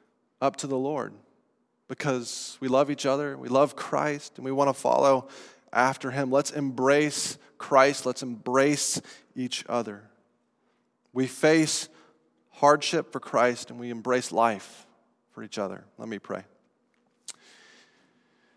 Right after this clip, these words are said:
Heavenly Father, thank you for your grace. Thank you for Christ.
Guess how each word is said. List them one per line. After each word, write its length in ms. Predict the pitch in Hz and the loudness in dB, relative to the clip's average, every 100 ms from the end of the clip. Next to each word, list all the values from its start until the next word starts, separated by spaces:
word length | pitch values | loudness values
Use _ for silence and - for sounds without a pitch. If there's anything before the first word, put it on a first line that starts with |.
| _ _ _ _ _ _ _ | _ _ _ _ _ _ _
Heavenly 300 | 156 147 143 | 0 2 2
Father, 380 | 151 127 131 123 | 6 6 6 0
thank 420 | - 139 139 135 | 0 0 0 -2
you 300 | 123 107 98 - - - - - _ _ | -4 -4 -6 -14 -14 -16 -18 -20 _ _
for 120 | 131 | -6
your 100 | 120 | -4
grace. 520 | 123 117 101 - - - _ _ _ _ _ _ _ _ _ _ _ _ _ _ - | 0 0 0 -6 -14 -20 _ _ _ _ _ _ _ _ _ _ _ _ _ _ -12
Thank 200 | 117 - | -10 -10
you 60 | 117 | -12
for 120 | 123 | -12
Christ. 580 | 123 120 110 110 - | 0 2 2 -2 -14